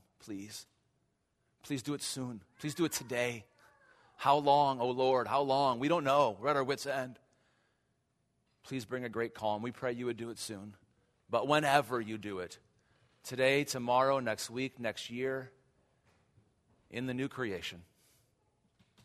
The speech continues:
we trust you. We trust you because you wrote it out with us,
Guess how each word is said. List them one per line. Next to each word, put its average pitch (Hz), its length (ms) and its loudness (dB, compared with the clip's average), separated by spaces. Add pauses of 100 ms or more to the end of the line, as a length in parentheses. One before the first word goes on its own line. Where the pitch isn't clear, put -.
(360)
we 107 100 -10
trust - 380 -8
you. 107 80 -16 (960)
We 104 80 -10
trust 131 340 0
you 127 60 -10
because 113 260 -8
you 104 80 -8
wrote 104 240 0
it 117 80 0
out 92 180 0
with - 140 -20
us, 98 300 -16